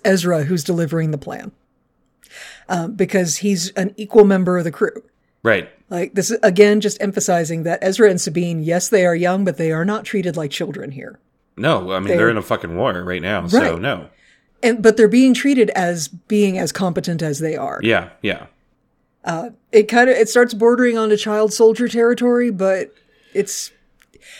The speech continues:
Speaker 1: it's different when it's the rebellion, uh, because this is just, like, a family that's involved, a-,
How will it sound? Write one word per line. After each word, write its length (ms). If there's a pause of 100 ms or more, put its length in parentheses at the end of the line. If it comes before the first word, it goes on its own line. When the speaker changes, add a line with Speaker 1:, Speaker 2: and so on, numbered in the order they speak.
(260)
Speaker 1:
it's 240
different 520
when 200
it's 220
the 160
rebellion, 800 (640)
uh, 200
because 320
this 100
is 100
just, 200
like, 120
a 80
family 600
that's 200
involved, 640
a-, 140